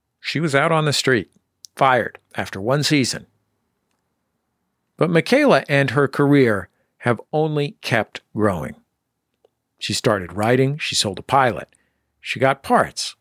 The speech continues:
then she got bigger parts. Prestige T V, movie roles. Now, twenty-five years into her career, she's still finding new highs. This year, she's starring in three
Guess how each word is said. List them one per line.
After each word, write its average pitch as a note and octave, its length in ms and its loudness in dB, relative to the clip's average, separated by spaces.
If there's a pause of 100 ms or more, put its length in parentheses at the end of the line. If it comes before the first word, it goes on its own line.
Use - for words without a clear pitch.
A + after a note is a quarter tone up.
then A#2 120 -2
she - 80 -4
got D#3 180 0
bigger G#3 220 2
parts. - 480 -10 (320)
Prestige G3+ 600 0
T G3+ 240 0
V, F#3 340 2 (280)
movie G#3 340 2
roles. G#2 520 -6 (300)
Now, D#3+ 480 0
twenty-five E3+ 680 0
years A#2+ 240 0
into G#2+ 220 -4
her F#2+ 160 -10
career, C#3+ 580 -2 (240)
she's - 240 -6
still C#3 260 0
finding A2+ 400 -2
new G#2 180 -4
highs. F2+ 440 -12 (300)
This G3+ 240 0
year, C#3+ 260 2 (160)
she's - 280 -2
starring C3 520 0
in A#2+ 280 -4
three B2 600 0